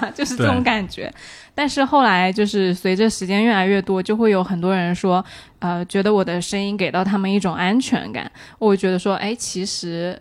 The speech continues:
Speaker 2: 每一个人的声音都是值得被听到的，只要你是真诚的，只要你是想要和大家分享的。所以这个是，呃，我这一路过来就是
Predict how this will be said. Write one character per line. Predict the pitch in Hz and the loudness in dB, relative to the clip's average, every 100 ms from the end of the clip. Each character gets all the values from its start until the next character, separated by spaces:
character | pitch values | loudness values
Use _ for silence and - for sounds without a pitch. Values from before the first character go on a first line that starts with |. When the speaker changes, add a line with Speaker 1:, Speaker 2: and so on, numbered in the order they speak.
| _ - | _ -6
Speaker 2:
每 | 202 | -6
一 | 160 | -2
个 | 160 | 2
人 | 330 226 | 2 2
的 | 190 | -2
声 | - 185 | -2 -2
音 | 180 180 | -2 2
都 | 220 | 2
是 | 285 370 | 2 0
值 | - | 0
得 | 165 165 | -2 -2
被 | 170 | -2
听 | 165 190 160 | -4 -10 -6
到 | 170 160 | -6 -6
的， | 87 | -8
只 | - | -2
要 | 185 254 | 2 4
你 | 226 | 2
是 | 175 185 | 0 0
真 | 220 233 | 2 2
诚 | 269 185 160 | 2 0 -2
的， | 165 | -4
只 | 185 | 2
要 | 190 | 2
你 | 185 | 2
是 | 185 | -4
想 | - 131 | -4 -4
要 | 120 190 | -2 -2
和 | 180 | 0
大 | 196 | -2
家 | 190 196 | -2 -2
分 | 220 220 | -2 -2
享 | 269 214 214 | -2 -2 -4
的。 | - - - _ | -16 -20 -20 _
所 | |
以 | 233 | -6
这 | 311 320 | -4 -2
个 | 240 | -2
是， | - 233 208 180 - - - - | -2 0 0 0 -4 -20 -18 -4
呃， | 180 170 | -4 -2
我 | 175 | -2
这 | 170 240 | 0 0
一 | 180 | 2
路 | 226 | 2
过 | 247 262 | 2 2
来 | 214 175 175 | 2 0 -4
就 | 180 208 | -6 -4
是 | 196 185 | -2 -6